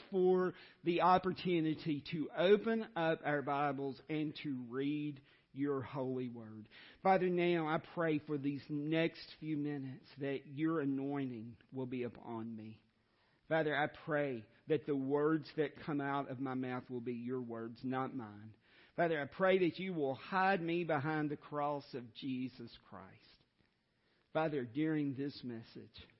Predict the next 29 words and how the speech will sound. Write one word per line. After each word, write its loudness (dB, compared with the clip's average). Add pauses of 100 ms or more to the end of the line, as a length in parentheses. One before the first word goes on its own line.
(760)
I -2
pray -4
that -4
I 0
will -4
be -8 (100)
faithful -8 (640)
to -8
point -2
these -4
people -8 (760)
to -6
Jesus -8 (880)
and -10
to -14
the -14
cross. -18 (920)
Father, 4
I 2
do 2
pray -4
that -6
if -6
there 2
is 0 (140)
one 0
hearing 0
my -2
voice -8